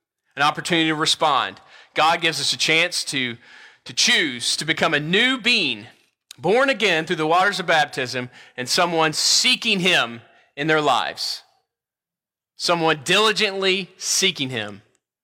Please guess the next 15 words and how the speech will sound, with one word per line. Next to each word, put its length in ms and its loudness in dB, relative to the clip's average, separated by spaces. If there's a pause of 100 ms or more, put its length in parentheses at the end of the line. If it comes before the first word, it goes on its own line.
so 160 -8
that 140 -2
one 200 2
day 160 2
we 160 -6
will 140 -4
be 160 -2
rewarded. 560 -8 (2500)
And 120 0
I'll 160 4
say 220 0
for 140 -6
the 100 -2
most 340 0
part, 380 -2